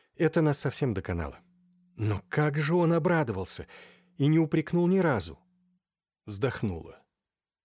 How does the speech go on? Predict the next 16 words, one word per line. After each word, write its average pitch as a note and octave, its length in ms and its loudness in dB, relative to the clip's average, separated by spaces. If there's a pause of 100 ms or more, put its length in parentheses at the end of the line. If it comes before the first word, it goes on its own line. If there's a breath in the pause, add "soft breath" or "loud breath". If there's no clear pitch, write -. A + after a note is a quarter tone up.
Теперь, D3 260 -2
говорит, C3 340 2
ясно, A#2+ 480 0 (360 loud breath)
что - 200 -6
я B2 160 2
сделал G#2+ 320 0
правильный F#2+ 560 -2
выбор. E2+ 480 -12 (1040)
Я C3+ 200 -2
все F3+ 240 0
ждал, E3+ 240 2
что - 260 0
она D#3 220 2
упомянет C3+ 600 0
о B2 60 -2
прошлом. G#2 500 -4